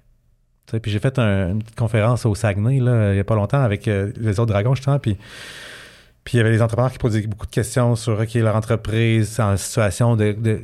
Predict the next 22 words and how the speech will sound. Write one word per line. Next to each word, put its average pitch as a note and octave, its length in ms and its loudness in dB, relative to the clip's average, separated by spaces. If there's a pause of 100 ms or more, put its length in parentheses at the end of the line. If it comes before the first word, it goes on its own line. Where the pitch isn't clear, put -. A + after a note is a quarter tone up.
crise A#2 200 -2
économique A2 380 0
qu'on A2 140 -2
vit G2+ 100 0
actuellement, A2+ 880 2
quand A2 120 2 (160)
c'est - 240 -4
plus A2+ 240 0
rough, A#2 720 0
qu'est-ce - 0 -
que A2 100 -2
c'est - 380 -2
que, A2+ 140 -4 (520)
puis B2 120 -2
les A2+ 40 4
gens C3+ 140 4
s'identifient A2+ 500 -2
beaucoup A2+ 240 0
à D#3+ 60 2
ce - 80 -12
qu'ils - 100 -18
font. C3 220 0